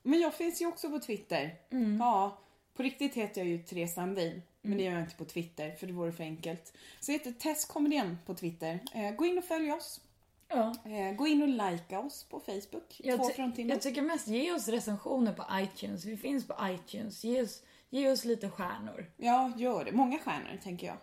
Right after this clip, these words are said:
Speaker 2: Ja.
Speaker 1: Är bättre.
Speaker 2: Ja, det
Speaker 1: Ja.
Speaker 2: det känner jag också.
Speaker 1: Ja.
Speaker 2: Men, eh,
Speaker 1: Du vågar inte begära för mycket.
Speaker 2: Nej, man, man vill inte pre-, jag vill inte att ni ska känna någon press. Men fem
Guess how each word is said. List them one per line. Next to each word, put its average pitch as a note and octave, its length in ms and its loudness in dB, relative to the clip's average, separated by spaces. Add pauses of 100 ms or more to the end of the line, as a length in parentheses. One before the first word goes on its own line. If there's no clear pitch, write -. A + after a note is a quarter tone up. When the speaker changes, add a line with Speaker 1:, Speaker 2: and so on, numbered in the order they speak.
Speaker 2:
Ja. G#3 340 0 (280)
Speaker 1:
Är G3+ 100 -6
bättre. F3 360 -6 (640)
Speaker 2:
Ja, G#3 260 -4 (100)
det A#3 60 -2
Speaker 1:
Ja. - 160 0 (100)
Speaker 2:
det A#3 200 -4
känner G#3 180 0
jag G#3+ 120 -2
också. - 400 -6
Speaker 1:
Ja. G#3 180 4 (160)
Speaker 2:
Men, G3+ 180 2
eh, G3+ 60 -4 (320)
Speaker 1:
Du A#3 100 8
vågar A3 360 8
inte F#3+ 320 0
begära F#3+ 420 4
för F#3+ 120 -6
mycket. F#3 400 -2 (220)
Speaker 2:
Nej, G3+ 540 4 (120)
man, G3+ 420 0
man G#3 260 2
vill G#3 120 2
inte G3+ 200 0
pre-, G#3 420 -2 (140)
jag G#3 220 2
vill A3 100 2
inte G#3+ 160 0
att E3+ 60 -2
ni A3 120 2
ska A#3+ 180 0
känna G3+ 260 2
någon F#3+ 220 -4
press. G#3 520 -8
Men G3+ 200 0
fem G#3 580 0